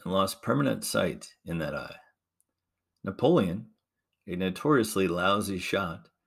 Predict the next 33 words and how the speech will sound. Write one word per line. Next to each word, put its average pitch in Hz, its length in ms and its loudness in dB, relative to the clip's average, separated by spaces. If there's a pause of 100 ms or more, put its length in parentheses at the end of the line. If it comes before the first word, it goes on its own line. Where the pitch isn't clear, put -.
(640)
was 101 360 0
the 98 80 -2
most 101 280 0
likely 107 320 2
culprit, - 460 -2 (1120)
but 107 300 2 (100)
the 101 120 0
dutiful 127 540 2
Marshal 104 480 0
Berthier 90 640 0 (480)
took - 180 -4
the - 80 0
blame. 82 320 -2 (1900)
After 120 240 -6
taking 180 300 2
some 131 180 -2
time 117 260 2
to 101 80 0
convalesce 98 580 2
from 90 160 -4
this 90 180 -2
injury, 80 420 -4 (800)
he 107 60 -6
was 107 160 0
called 151 260 2
back 120 220 4
to 107 100 -6
the 104 80 -2
front 117 220 2
lines 90 440 -2
for - 160 -12
the 92 80 -2
war 101 560 2